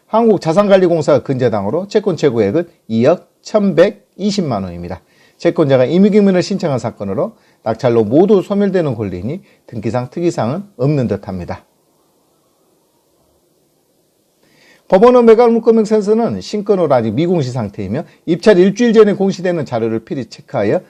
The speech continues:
권리 변동 현황을 확인하시기 바랍니다. 현황 조사서 및 전입세대 연락들과 소유자 점유로 예상됩니다. 또한 아파트 경매의 경우 미납 관리비 체크도 중요하니 관리실을 통해 확인 후 입찰 참고 자료로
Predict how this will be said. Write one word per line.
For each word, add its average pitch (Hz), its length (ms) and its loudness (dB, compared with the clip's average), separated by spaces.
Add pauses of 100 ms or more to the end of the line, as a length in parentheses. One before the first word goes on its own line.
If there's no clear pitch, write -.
(160)
권리 147 260 2
변동 139 300 2
현황을 123 400 -4 (140)
확인하시기 190 420 -2
바랍니다. 87 480 -8 (460)
현황 143 280 0
조사서 110 400 0
및 220 180 -4
전입세대 208 500 4
연락들과 185 640 2
소유자 147 380 -4
점유로 107 300 -6
예상됩니다. 95 680 -8 (460)
또한 104 360 -2
아파트 110 360 -2
경매의 107 340 -2
경우 117 280 -6 (200)
미납 202 280 4
관리비 180 240 2
체크도 175 340 -6
중요하니 123 560 -8 (300)
관리실을 123 480 -2
통해 123 400 -6 (360)
확인 196 360 0
후 - 80 -6 (160)
입찰 107 320 -6
참고 170 280 -4
자료로 117 400 -2